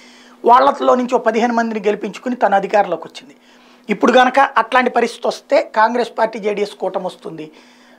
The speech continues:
అదే బీజేపీ కనుక తక్కువ సీట్లు వచ్చి, అంటే కాంగ్రెస్ పూర్తి మెజారిటీ రాకపోతే, కుమారస్వామిని "మాకు మద్దతు ఇయ్యి, కానీ నీకు మద్దతు ఇచ్చి సీఎంని చేస్తాం" అని మాత్రం హామీ ఇవ్వమని చెప్పిందట బీజేపీ.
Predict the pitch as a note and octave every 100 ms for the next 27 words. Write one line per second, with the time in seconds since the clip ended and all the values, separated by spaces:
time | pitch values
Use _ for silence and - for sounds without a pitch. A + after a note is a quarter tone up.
0 | - A3 C4+ D4 D4 - - F#3 C#4 C#4+
1 | D4+ D4 C#4 - A#3+ A#3+ A#3 - _ B3+
2 | - C#4 B3 B3+ - A#3 A3 - - -
3 | - G#3+ C4+ D#4 - _ - A3+ C4 C#4+
4 | C#4 - B3 B3+ A#3 A3 A#3 - G#3+ G#3
5 | - G#3 - - _ _ _ _ _ _
6 | _ - B3+ D4+ D4 - C#4+ C4 C4+ F#4
7 | C5 _ _ F#3 G3+ C4+ C#4+ C4 B3+ C#4+
8 | D4+ C4+ C4+ C#4 C#4 B3+ B3 B3 - -
9 | - A#3 B3 A#3+ A#3 A3+ A3+ G#3+ - -
10 | G#3+ - G#3 G#3 G#3 - A3+ G#3+ G#3+ G#3+
11 | F#3 F#3+ G#3+ F3 - D3+ C3+ - -